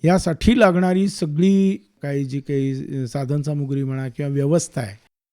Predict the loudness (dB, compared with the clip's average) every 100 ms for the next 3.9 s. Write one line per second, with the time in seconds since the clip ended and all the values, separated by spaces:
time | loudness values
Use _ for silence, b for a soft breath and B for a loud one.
0 | _ -6 -6 -2 0 0 0 -2 -2 -4
1 | -2 -2 -4 -8 -12 -4 -2 -2 -2 -4
2 | -2 -4 -4 -4 -2 2 2 0 -2 -2
3 | -2 -4 0 4 4 2 -8 -10 -12